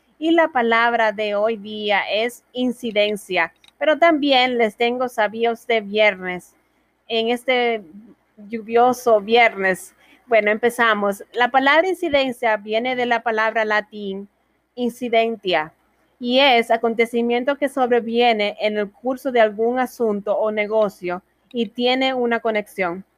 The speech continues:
También es el número de casos nuevos de una enfermedad en una población determinada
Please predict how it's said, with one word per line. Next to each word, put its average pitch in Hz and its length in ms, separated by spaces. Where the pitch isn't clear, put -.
También 269 540
es 247 200
el 254 160
número 277 340
de 277 160
casos 262 480
nuevos 220 680
de 220 320
una 247 220
enfermedad 233 720
en 208 120
una 240 180
población 226 560
determinada 214 880